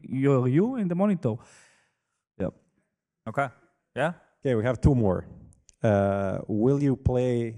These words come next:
Speaker 3: in an Israeli super team in the future?
Speaker 1: Ah, that's good.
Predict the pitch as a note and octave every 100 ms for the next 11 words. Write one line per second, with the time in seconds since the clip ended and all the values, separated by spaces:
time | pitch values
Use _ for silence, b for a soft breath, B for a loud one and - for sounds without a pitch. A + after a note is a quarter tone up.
0 | A#2+ A2+ G#2 G#2+ G2 G#2 G2+ G#2 G2+ -
1 | F2 F#2+ - F2 F#2+ F#2 F#2 - F2+ -
2 | F#2+ _ _ _ _ _ _ - A#2 A#2+
3 | B B B B B B B B - E3+
4 | C#3+ D#3